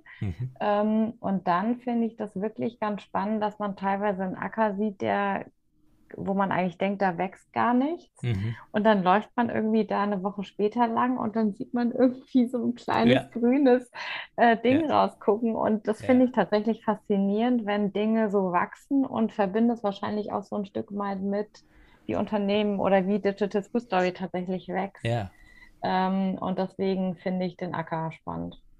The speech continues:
Speaker 1: Ja, sehr schön. Nächste Paar ist Podcast oder Buch?
Speaker 2: Podcast.
Speaker 1: Heißt, hörst du beim Kochen und so weiter?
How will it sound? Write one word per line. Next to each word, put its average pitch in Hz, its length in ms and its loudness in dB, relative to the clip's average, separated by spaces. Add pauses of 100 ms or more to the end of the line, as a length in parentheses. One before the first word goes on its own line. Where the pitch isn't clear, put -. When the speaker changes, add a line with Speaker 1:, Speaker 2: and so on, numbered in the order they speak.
(120)
Speaker 1:
Ja, - 220 -10 (720)
sehr 120 140 -8
schön. 98 360 -14 (720)
Nächste 123 340 -2
Paar 156 400 -2
ist 127 380 -4
Podcast - 560 -4
oder 170 180 -2
Buch? 139 460 -8 (1500)
Speaker 2:
Podcast. 170 460 -12 (1400)
Speaker 1:
Heißt, 117 240 -2
hörst 123 220 0
du 120 140 2
beim 110 260 -2
Kochen 156 320 -4
und 139 140 -6
so 127 160 -4
weiter? 143 440 -4